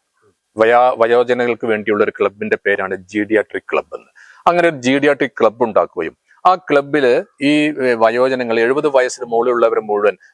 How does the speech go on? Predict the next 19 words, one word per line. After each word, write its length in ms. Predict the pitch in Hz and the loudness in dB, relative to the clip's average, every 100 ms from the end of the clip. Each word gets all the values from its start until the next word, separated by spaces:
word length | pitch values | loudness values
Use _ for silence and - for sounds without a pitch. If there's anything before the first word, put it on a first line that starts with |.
| - | -2
അവർക്ക് 300 | 123 120 127 | 0 0 0
അവിടെ 220 | 110 110 | 2 2
ഒരുമിച്ചിരിക്കാനും 920 | 107 107 113 110 110 92 98 90 82 _ - | 0 -2 -4 -6 -6 -4 -2 -2 -6 _ -2
അവർക്ക് 260 | 139 131 123 | 0 0 -2
സമ്മേളിക്കാനും 720 | 110 110 110 104 104 98 90 _ - | -2 -2 -2 0 -2 -2 -6 _ -2
അവർക്ക് 200 | 131 135 | 0 2
കാര്യങ്ങൾ, 360 | 127 120 120 120 | 2 2 0 -2
ഏ, 420 | 120 123 113 110 110 | -2 0 2 2 2
പരസ്പരം 440 | 117 113 120 113 107 | 0 0 -4 0 0
ആശയവിനിമയം 560 | 110 - 110 104 107 104 | 0 -4 -6 -4 -4 -4
നടത്താനും 460 | 95 95 98 87 - - | -4 -2 -4 -4 -14 -2
അവർക്ക് 200 | 117 127 | 0 0
ചെറിയ 240 | - 123 139 | -2 -2 0
ചെറിയ 120 | 127 | 0
രീതിയിലുള്ള 340 | 123 120 117 | 0 0 -2
കളികളിൽ 560 | 110 - 107 120 123 110 | -2 -2 0 2 0 2
ഏർപ്പെടാനും 500 | 101 - 98 95 82 _ _ - | 0 -2 -4 -4 -10 _ _ -2
അവരെ 220 | 131 139 | 2 2
രാവിലെ 400 | 127 123 131 127 | 4 2 2 -2